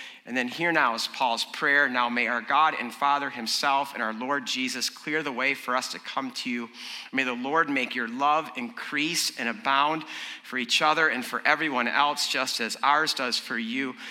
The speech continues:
May God strengthen your hearts so that you will be blameless and holy in the presence of our God and Father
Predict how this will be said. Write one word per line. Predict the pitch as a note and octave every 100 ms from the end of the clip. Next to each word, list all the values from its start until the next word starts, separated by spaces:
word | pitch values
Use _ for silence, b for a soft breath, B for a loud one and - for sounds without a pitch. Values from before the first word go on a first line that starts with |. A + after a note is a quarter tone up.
| B -
May | C#3
God | C3 C3+ A#2+
strengthen | - - E3 E3+ E3+
your | C#3+ B2+
hearts | - E3 D#3+ D#3+ -
so | D3
that | B2+ A2+
you | B2
will | B2+
be | A2+ A2
blameless | G#2+ B2 C#3+ D3+ E3 F3 -
and | B2+
holy | A2+ - C#3 C#3 C#3+
in | A#2
the |
presence | A#2 - D3+ D3 E3 D3 C#3
of | B2+
our | A2+
God | A2 B2 C3+ C3+
and | B2+ A2+
Father | - B2+ A#2+ A#2+